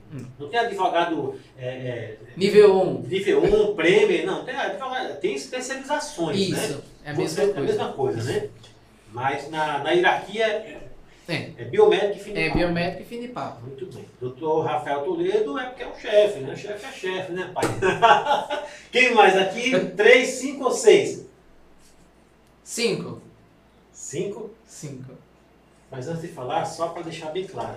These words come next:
Speaker 2: viu? O nosso convidado deu flores, né?
Speaker 1: Isso,
Speaker 2: Os
Speaker 1: claro,
Speaker 2: colegas
Speaker 1: com
Speaker 2: de trabalho.
Speaker 1: certeza. <laughs>
Speaker 2: Tem que deixar registrado isso aí. O cinco é?
Speaker 1: Isso.
Speaker 2: Muito bem, que é o cinco. Flores ou espinhos?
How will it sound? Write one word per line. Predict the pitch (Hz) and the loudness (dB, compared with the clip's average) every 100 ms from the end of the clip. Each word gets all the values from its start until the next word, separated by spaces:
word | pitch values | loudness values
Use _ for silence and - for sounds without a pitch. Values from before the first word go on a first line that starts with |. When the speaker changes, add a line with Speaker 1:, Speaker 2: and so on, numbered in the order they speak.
| - | -10
Speaker 2:
viu? | - - - - _ _ _ _ _ 110 | -10 -10 -14 -20 _ _ _ _ _ -16
O | |
nosso | 120 170 - - | -8 -8 -8 -14
convidado | 151 117 131 135 139 | -12 -10 -4 -4 -4
deu | - | -8
flores, | - 175 170 135 123 - | -4 2 2 2 -2 -6
né? | 208 214 - 156 | -8 -8 -10 -8
Speaker 1:
Isso, | 156 - 156 277 | -6 -6 -4 -4
Speaker 2:
Os | - | -2
Speaker 1:
claro, | 160 139 143 | 0 2 2
Speaker 2:
colegas | - 190 175 | 4 4 4
Speaker 1:
com | |
Speaker 2:
de | 247 - | 4 6
trabalho. | - - - - - | 8 10 12 10 10
Speaker 1:
certeza. | 220 - 220 - 214 269 254 - 233 - - - - | 6 8 6 6 6 6 6 2 0 -4 -12 -16 -20
<laughs> | - - | -20 -12
Speaker 2:
Tem | 123 | -10
que | - | -6
deixar | 165 196 | -6 -4
registrado | 196 208 - 170 - | -2 -2 -4 -6 -6
isso | - - | -6 -8
aí. | - 110 - - - - _ _ | -8 -10 -14 -20 -20 -20 _ _
O | 131 | -6
cinco | 135 220 202 | -2 -2 6
é? | 214 - - | 6 6 -2
Speaker 1:
Isso. | 143 135 123 123 101 | -6 -4 -4 -8 -12
Speaker 2:
Muito | 101 - | -16 -18
bem, | 131 - - | -16 -18 -18
que | 127 | -14
é | |
o | 135 | -12
cinco. | - - - _ | -12 -16 -20 _
Flores | 160 208 240 - | 2 6 6 4
ou | 214 | 6
espinhos? | 208 208 190 160 - - | 6 6 0 -2 -2 -10